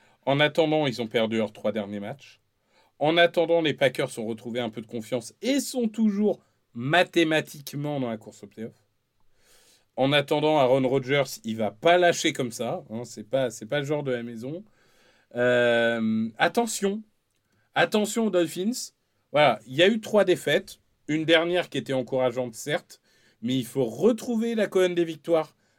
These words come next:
rapidement pour pas sortir de, des playoffs. Et, et le match contre les Packers, c'est le genre de match qu'ils doivent gagner. Alors après, euh,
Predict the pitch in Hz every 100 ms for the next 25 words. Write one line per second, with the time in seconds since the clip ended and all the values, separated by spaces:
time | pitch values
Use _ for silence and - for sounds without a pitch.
0 | _ - 160 220 226 208 214 208 143 -
1 | 180 196 165 202 175 156 147 139 135 139
2 | - _ _ _ 123 135 127 131 220 -
3 | _ _ _ _ 123 131 131 131 131 139
4 | 185 202 156 139 139 131 120 202 254 -
5 | 143 135 127 151 214 233 202 196 170 226
6 | 143 123 _ _ _ - - 113 110 110
7 | 107 175 190 139 120